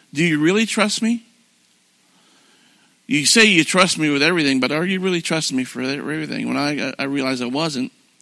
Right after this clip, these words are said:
And, uh, so we decided in our hearts that we were,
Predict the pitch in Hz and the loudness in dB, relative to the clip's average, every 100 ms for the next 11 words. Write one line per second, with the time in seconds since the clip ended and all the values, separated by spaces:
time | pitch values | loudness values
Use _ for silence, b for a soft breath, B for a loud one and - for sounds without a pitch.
0 | b b b b b b b - 131 135 | b b b b b b b -4 -2 0
1 | 131 131 131 131 B B B B _ _ | 0 0 -2 -4 B B B B _ _
2 | b b b - 180 226 196 208 202 202 | b b b 0 2 4 4 4 4 4
3 | 151 151 156 b b b b b b 151 | 2 0 -6 b b b b b b -2
4 | 147 165 156 170 139 151 147 | 0 0 0 -2 -2 -2 -2